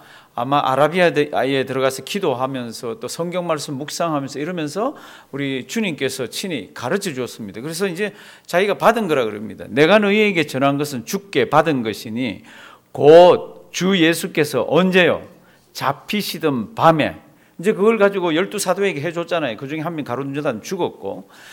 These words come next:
그러는 그것을 자기에게도 주님이 가르쳐 줬다는 겁니다.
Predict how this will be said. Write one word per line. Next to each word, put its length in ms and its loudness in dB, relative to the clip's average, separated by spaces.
그러는 680 -2
그것을 720 2
자기에게도 1120 -2
주님이 340 -4
가르쳐 280 -4
줬다는 380 0
겁니다. 380 -10